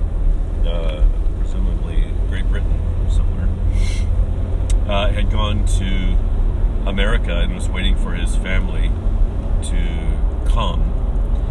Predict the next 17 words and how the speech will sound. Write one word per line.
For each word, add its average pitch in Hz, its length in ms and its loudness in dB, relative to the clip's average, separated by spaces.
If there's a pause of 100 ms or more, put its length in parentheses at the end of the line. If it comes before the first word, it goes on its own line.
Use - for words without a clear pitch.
(360)
And 101 100 0
then 107 80 2
he 107 80 -2
got, - 540 2
gets - 220 2
word 107 540 2 (280)
that 92 220 0 (600)
their 92 160 0
ship - 320 2
went - 220 0
down - 380 0
and - 120 2
that - 140 2
they - 100 -2
were - 220 -2
all - 120 -2
lost. - 520 0